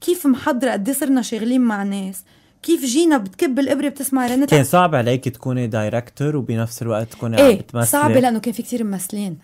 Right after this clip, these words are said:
Speaker 1: أول شي أنا عملت فيلم صغير يعني خمس
Speaker 2: مم.
Speaker 1: ست دقايق تقريبًا، وكان في كتير ممثلين على السيت، بدي ديرهم، بدي ركز على مشاهدهم، بدي أعمل مشاهد وبدي أعمل الليبسينك، ومعي أكيب طويلة عريضة،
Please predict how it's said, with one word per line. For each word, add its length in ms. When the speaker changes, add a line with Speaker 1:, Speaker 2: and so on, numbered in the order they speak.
Speaker 1:
أول 180
شي 240
أنا 140
عملت 240
فيلم 400
صغير 340
يعني 260
خمس 200
Speaker 2:
مم. 180
Speaker 1:
ست 60
دقايق 360
تقريبًا، 480
وكان 160
في 120
كتير 240
ممثلين 440
على 60
السيت، 260
بدي 260
ديرهم، 500
بدي 260
ركز 300
على 160
مشاهدهم، 560
بدي 180
أعمل 280
مشاهد 420
وبدي 220
أعمل 280
الليبسينك، 600
ومعي 320
أكيب 260
طويلة 320
عريضة، 560